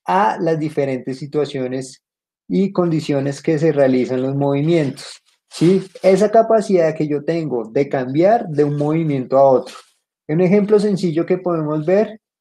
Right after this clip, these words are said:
es el que se muestra en la imagen del fútbol, ¿sí? Yo estoy en una posición estática como está el portero, pero en el momento en el que se me acercan, tengo que cambiar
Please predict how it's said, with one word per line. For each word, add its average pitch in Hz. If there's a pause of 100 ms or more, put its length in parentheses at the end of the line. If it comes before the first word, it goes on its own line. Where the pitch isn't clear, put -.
es 165
el 160
que 170
se 170
muestra 143
en 147
la 151
imagen 135
del 139
fútbol, 123 (420)
¿sí? 170
Yo 165
estoy 196
en 220
una 226
posición 196
estática 185
como 170
está 151
el 135
portero, 160
pero 160
en 147
el 143
momento 143
en 170
el 180
que 185
se 165
me 147
acercan, 147 (320)
tengo 175
que 190
cambiar 185